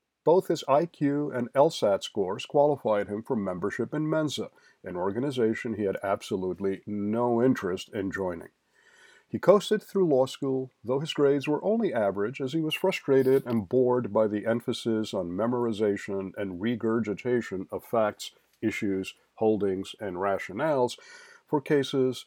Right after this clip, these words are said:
in the traditional case method employed by the law school he attended and most others both then and now. Dan had decided to go to law school to help people, to make a difference, and to promote justice,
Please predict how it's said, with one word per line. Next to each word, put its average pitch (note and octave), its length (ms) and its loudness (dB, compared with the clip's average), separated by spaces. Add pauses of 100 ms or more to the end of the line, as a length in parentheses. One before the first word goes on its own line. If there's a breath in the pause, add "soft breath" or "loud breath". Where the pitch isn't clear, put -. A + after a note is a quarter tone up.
(160 soft breath)
in C3 160 2
the C3+ 80 2
traditional D3 560 -2
case D3 360 0
method A2+ 440 -2
employed G#2+ 680 2
by G2+ 160 4
the A2 80 0
law F#2+ 300 -2
school G#2+ 300 -6
he F#2 180 -8
attended F#2 640 -8
and C#3 220 2
most A#2 420 0
others F#2+ 460 0
both G2 420 -4
then F2+ 400 -6 (140)
and E2+ 240 -12
now. G2 340 -6 (960 soft breath)
Dan E3+ 260 4
had F3 160 2
decided B2+ 440 2
to A#2+ 100 -6
go A#2+ 120 4
to A#2+ 80 2
law F2+ 180 -2
school F2+ 380 -10 (160)
to G#2 100 -6
help C#3+ 300 -4
people, - 400 -10 (420)
to - 80 -10
make C3+ 240 4
a D3 60 4
difference, G#2 640 -4
and D3 160 -4
to G#3 80 -2
promote A#2 460 4
justice, C#3 580 0